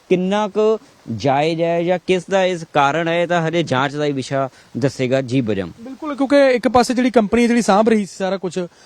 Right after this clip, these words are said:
Speaker 2: ਉਹ ਕਹਿ ਰਹੀ ਹੈ ਕਿ ਉੱਤੋਂ ਪਾਣੀ ਇੰਨਾ ਜ਼ਿਆਦਾ ਫਲੋ ਹੋ ਗਿਆ ਕਿ ਸਾਰੀ ਸ਼ੀਟਾਂ ਜਿਹੜੀਆਂ ਟੁੱਟ ਗਈਆਂ।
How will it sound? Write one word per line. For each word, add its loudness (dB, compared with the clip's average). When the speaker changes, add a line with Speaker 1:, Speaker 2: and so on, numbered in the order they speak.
Speaker 2:
ਉਹ 4
ਕਹਿ 0
ਰਹੀ -2
ਹੈ -2
ਕਿ -4
ਉੱਤੋਂ 0
ਪਾਣੀ -2
ਇੰਨਾ -2
ਜ਼ਿਆਦਾ -2
ਫਲੋ 0
ਹੋ 0
ਗਿਆ -2
ਕਿ -8
ਸਾਰੀ -4
ਸ਼ੀਟਾਂ -6
ਜਿਹੜੀਆਂ -4
ਟੁੱਟ -8
ਗਈਆਂ। -8